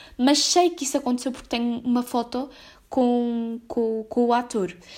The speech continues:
Ahm, mas lembro-me é de, desta conversa, que nós fomos lá e não sei o quê, eu disse: "Ah, eh, posso tirar uma foto consigo? Ahm,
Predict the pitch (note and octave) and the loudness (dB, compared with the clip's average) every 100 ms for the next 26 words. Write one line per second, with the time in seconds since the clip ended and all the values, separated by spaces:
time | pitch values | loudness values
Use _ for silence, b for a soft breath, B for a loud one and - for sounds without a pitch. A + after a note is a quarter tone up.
0 | B B B B _ A#3 A3+ A3+ A3+ A3+ | B B B B _ 6 6 4 -2 2
1 | C4+ C#4 D4+ E4 E4 F4 D#4+ A3 G3 G#3+ | 2 6 6 6 4 4 2 0 -2 0
2 | B3 - A3 C#4+ D4 D4+ D4+ D4 B3 A3 | 0 0 0 0 0 -2 0 0 0 -2
3 | - G#3 - B B B B _ - C4+ | -6 -10 -14 B B B B _ 0 2
4 | B3 A3+ A3 G#3 - G#3 G#3+ A3+ G#3+ A3 | 2 0 -2 -4 -4 -2 -2 -4 -4 0
5 | D4+ E4+ B3+ B3+ B3 D#4+ D4 A3 F#3+ - | 0 2 -2 -4 0 2 2 -2 -8 -12
6 | B B B F#4 F4+ F4+ - C4 B3 B3 | B B B -2 -2 -6 -4 0 0 -4
7 | B3+ C#4+ B3+ B3 A#3+ A#3+ A#3 A3+ A3 - | -8 -2 0 0 -4 -6 -8 -6 -6 2
8 | E4+ E4+ E4 D#4 - A#3 A3 G#3+ | 4 4 0 0 -2 -4 -2 -4